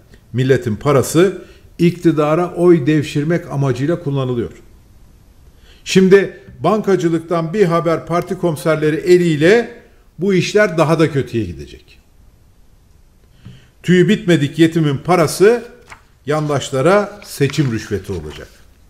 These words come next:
Değerli basın mensupları, bugün yaşadığımız derin krizin tek sorumlusu saray yönetimidir.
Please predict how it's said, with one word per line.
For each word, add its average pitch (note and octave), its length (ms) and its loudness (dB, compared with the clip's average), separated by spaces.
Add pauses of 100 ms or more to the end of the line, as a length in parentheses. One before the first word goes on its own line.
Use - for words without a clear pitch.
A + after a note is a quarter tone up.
(1080)
Değerli E3 260 0
basın F3+ 240 0
mensupları, A#2 540 -6 (1200)
bugün G#3+ 300 2
yaşadığımız E3+ 680 4
derin F#3 260 4
krizin D3+ 360 -2
tek A#3 260 -2
sorumlusu D#3 580 -4
saray D3+ 320 -2
yönetimidir. G#2+ 720 -4